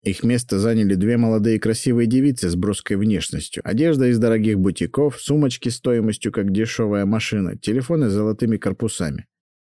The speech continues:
Люди с таким достатком обычно не ходят в заведения подобного класса.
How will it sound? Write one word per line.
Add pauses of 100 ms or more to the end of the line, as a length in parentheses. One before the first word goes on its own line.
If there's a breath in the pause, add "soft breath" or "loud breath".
(260)
Люди
с
таким
достатком
обычно
не
ходят
в
заведения
подобного
класса.